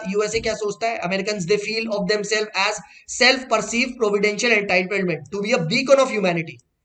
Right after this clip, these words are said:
अपने आप को वो exceptional nation समझते हैं, ठीक है। चाइना अपने आप को क्या समझता है? Middle Kingdom, ठीक है। So there is a war between the middle kingdom as well as the exceptional nation। Who is the exceptional nation? The exceptional nation is the यूएस,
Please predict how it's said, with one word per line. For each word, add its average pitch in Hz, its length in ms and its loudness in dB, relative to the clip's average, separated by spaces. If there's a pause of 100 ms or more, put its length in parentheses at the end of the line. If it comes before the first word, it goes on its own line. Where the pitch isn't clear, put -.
(120)
अपने 208 200 2
आप 226 140 4
को 247 80 2
वो 254 140 4
exceptional 269 600 2
nation 240 280 2
समझते 190 360 -2
हैं, - 80 -20 (360)
ठीक 208 120 -4
है। - 240 -12
चाइना 196 240 4
अपने 226 180 2
आप 233 100 0
को 247 60 -6
क्या 233 100 0
समझता 233 320 -2
है? 285 200 -2
Middle 233 240 2
Kingdom, 190 240 0 (540)
ठीक 226 100 -6
है। - 260 -8 (160)
So 202 60 2
there 226 180 8
is 233 100 4
a 175 40 2
war 214 320 4
between 220 440 -2
the 247 100 2
middle 196 340 2
kingdom 277 280 0 (420)
as 214 200 2
well 220 140 4
as 185 180 0
the 208 140 -6
exceptional 190 500 -6
nation। 139 320 -8 (540)
Who 277 120 0
is - 80 -2
the 247 120 6
exceptional 226 380 -2
nation? 185 260 -4 (440)
The 170 80 -2
exceptional 208 380 -2
nation 196 300 -2
is 160 60 -6
the 175 100 -4 (100)
यूएस, - 500 -8